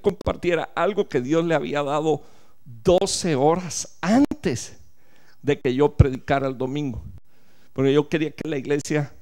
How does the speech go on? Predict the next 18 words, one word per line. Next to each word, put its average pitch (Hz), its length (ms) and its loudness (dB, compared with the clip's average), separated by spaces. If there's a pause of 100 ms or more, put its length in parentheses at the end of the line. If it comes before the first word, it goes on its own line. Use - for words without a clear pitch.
(120)
supiera - 840 0 (800)
que 143 120 2
lo 143 100 4
que 143 100 -2
el 113 100 -4
Señor 139 540 2
nos 139 400 2
dio 156 300 0
como 156 200 -2
ministración 127 720 -4
para 143 200 -4
el 131 80 -8
domingo 147 360 -2
era 143 120 0
una 143 160 -2
palabra 117 640 0
de 113 140 -6
Dios. 131 360 -10